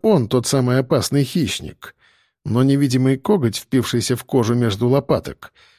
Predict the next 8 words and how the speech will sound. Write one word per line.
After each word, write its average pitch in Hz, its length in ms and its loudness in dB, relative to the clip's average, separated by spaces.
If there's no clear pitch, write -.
красноречиво 127 760 2
намекал 131 600 0
об 131 200 -2
обратном. 139 560 -2
Он 123 180 0
сейчас 117 420 0
не 127 120 0
хищник, - 760 -4